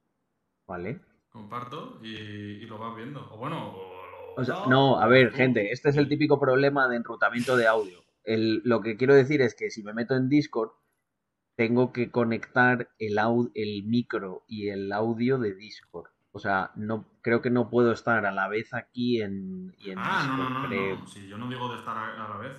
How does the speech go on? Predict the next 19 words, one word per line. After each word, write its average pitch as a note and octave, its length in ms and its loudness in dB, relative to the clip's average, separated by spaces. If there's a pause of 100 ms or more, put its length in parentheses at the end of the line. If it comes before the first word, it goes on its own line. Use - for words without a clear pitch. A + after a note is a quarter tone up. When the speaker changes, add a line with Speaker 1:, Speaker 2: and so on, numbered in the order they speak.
Speaker 1:
Bueno, C#3+ 340 8 (160)
de A#2+ 180 0
todas C3 160 6
maneras, B2 640 4
no A2 220 -4
pasa B2+ 200 4
nada. A2 320 2
Yo A2 120 0
l-, B2+ 180 6
simplemente C3 460 4
tenía B2+ 260 4
ilusión B2+ 500 4
por G#2+ 500 0
enseñar A2 680 0
Speaker 2:
Mira, A#2 240 6
Speaker 1:
el A#2 200 4
Speaker 2:
mira A2 140 0
cuántos - 220 -8
revelados. - 340 -10